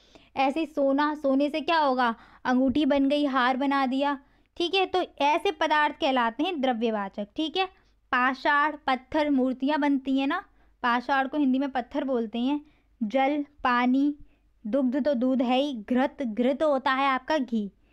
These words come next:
घृत बोलेंगे इसको, घृत होता है, इसकी हिंदी लिख लीजिए, इसको बोलते हैं घी।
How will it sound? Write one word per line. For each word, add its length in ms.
घृत 360
बोलेंगे 500
इसको, 220
घृत 300
होता 280
है, 240
इसकी 260
हिंदी 240
लिख 140
लीजिए, 340
इसको 240
बोलते 320
हैं 160
घी। 260